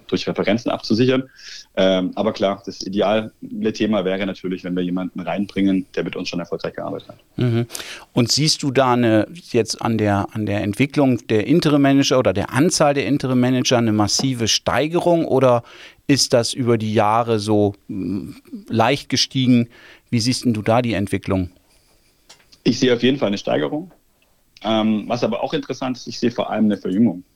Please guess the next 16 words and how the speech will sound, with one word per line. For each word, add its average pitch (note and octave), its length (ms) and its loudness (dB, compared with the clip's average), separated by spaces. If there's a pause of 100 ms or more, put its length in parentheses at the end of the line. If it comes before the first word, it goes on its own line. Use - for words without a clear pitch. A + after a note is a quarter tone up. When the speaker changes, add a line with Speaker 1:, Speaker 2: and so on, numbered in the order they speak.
(100)
Speaker 1:
ähm, E2+ 280 -6
der E2 100 0
Interim-Manager. F2 680 0 (420)
Dass G2 120 0
es G2+ 140 0
nicht, A2 380 2
ähm, G2+ 540 4
die G2 120 2
Kollegen G2+ 380 2
sind, G2+ 200 4
die F#2 160 2
irgendwie G2 180 0
im F#2+ 40 0
Spätherbst, G#2+ 880 0
äh, - 40 -4
oder F#2 880 -4